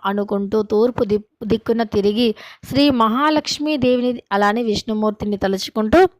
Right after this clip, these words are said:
స్నానం ఆచరించాలి. ఇలా చేయటం వల్ల ఖచ్చితంగా జన్మ జన్మాల దరిద్రాలు తొలగిపోయి కోటి జన్మల పుణ్యం కలుగుతుంది. ఎందుకు అంటే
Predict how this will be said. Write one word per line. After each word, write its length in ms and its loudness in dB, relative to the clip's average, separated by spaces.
స్నానం 460 2
ఆచరించాలి. 720 0
ఇలా 200 4
చేయటం 580 2
వల్ల 240 2
ఖచ్చితంగా 680 -4
జన్మ 380 -2
జన్మాల 500 0
దరిద్రాలు 600 0
తొలగిపోయి 680 -2
కోటి 340 6
జన్మల 440 0
పుణ్యం 500 -2
కలుగుతుంది. 720 -2
ఎందుకు 440 -4
అంటే 320 -2